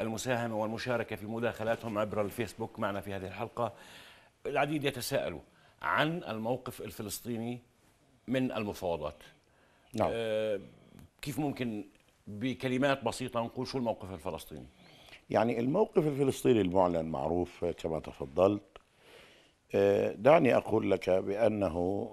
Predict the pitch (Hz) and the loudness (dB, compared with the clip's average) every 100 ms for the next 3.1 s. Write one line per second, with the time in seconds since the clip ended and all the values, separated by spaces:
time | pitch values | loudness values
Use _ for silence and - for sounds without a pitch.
0 | 101 92 104 107 98 85 98 101 95 90 | -4 0 0 2 2 2 0 0 0 -2
1 | 90 76 64 - - - - _ - - | -2 -2 -6 -14 -16 -18 -20 _ -20 -20
2 | - - - _ _ _ _ - 87 85 | -20 -20 -20 _ _ _ _ -2 0 2